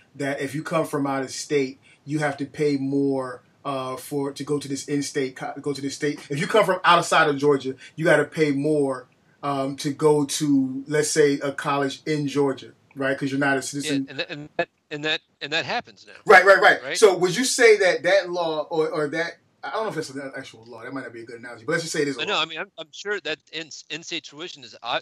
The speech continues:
Speaker 2: is definitely a thing.
Speaker 1: Okay, so would you
Speaker 2: Continue.
Speaker 1: say that that law, would you say that that law is, um, um, the mor-, the moral, the, the moral or immoral equivalent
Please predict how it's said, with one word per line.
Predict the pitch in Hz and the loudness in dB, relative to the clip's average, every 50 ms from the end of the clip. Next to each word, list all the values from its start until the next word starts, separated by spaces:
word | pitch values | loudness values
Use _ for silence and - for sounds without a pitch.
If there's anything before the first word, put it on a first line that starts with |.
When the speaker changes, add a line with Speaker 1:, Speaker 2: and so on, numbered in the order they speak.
| _ - | _ -12
Speaker 2:
is | 123 107 110 | -20 -18 -14
definitely | - 139 160 151 _ 131 120 110 | -10 -8 -8 -8 _ -18 -20 -20
a | 101 | -20
thing. | - - 110 95 90 87 _ - - | -20 -20 -20 -20 -20 -20 _ -12 -10
Speaker 1:
Okay, | 160 160 170 151 151 - - - | -6 -2 -2 -2 -2 -2 -12 -8
so | - 185 170 | -6 -4 -2
would | 170 165 160 | -2 -2 -4
you | 151 - | -4 -4
Speaker 2:
Continue. | 120 | -6
Speaker 1:
say | - - 233 202 196 180 170 | -4 0 0 0 0 0 0
that | 165 156 147 135 - | -2 -2 -2 -2 -4
that | 160 165 185 - 160 | -4 -4 -4 -6 -8
law, | 151 156 175 170 151 135 131 131 _ - | -8 -8 -6 -6 -6 -6 -8 -12 _ -12
would | - 135 143 | -8 -8 -8
you | - - | -8 -6
say | - 202 170 | -8 -4 -4
that | 151 135 - | -4 -6 -4
that | 151 151 156 - 143 | -8 -8 -8 -8 -8
law | 147 156 151 139 127 120 - _ _ _ _ _ - | -6 -6 -6 -6 -8 -12 -16 _ _ _ _ _ -6
is, | 156 156 143 135 160 | -6 -6 -4 -6 -8
um, | 165 143 139 139 135 131 123 123 120 120 131 - _ _ _ _ _ _ _ 139 143 147 - _ _ _ - | -6 -6 -6 -6 -6 -8 -10 -14 -18 -20 -20 -20 _ _ _ _ _ _ _ -20 -20 -20 -20 _ _ _ -8
um, | 143 143 139 135 135 131 131 135 139 | -6 -6 -6 -6 -8 -10 -12 -12 -8
the | 143 151 143 | -6 -6 -4
mor-, | 135 139 156 160 - 160 | -4 -4 -4 -4 -4 -6
the | 147 139 | -8 -6
moral, | 139 147 156 175 180 175 175 170 165 160 - _ 139 | -4 -4 -4 -4 -4 -4 -4 -6 -6 -8 -12 _ -10
the, | 147 143 147 139 143 | -8 -8 -8 -8 -10
the | 139 143 135 | -10 -10 -10
moral | 135 139 156 165 175 175 175 170 - | -8 -6 -6 -4 -4 -4 -4 -4 -4
or | 165 151 - - - | -4 -6 -6 -6 -8
immoral | 170 175 180 175 175 170 165 160 151 156 - | -8 -8 -8 -6 -6 -6 -2 0 0 -2 -2
equivalent | 135 - _ - - 185 170 151 147 135 131 135 135 | -8 -14 _ -8 -6 -6 -6 -4 -6 -8 -8 -10 -14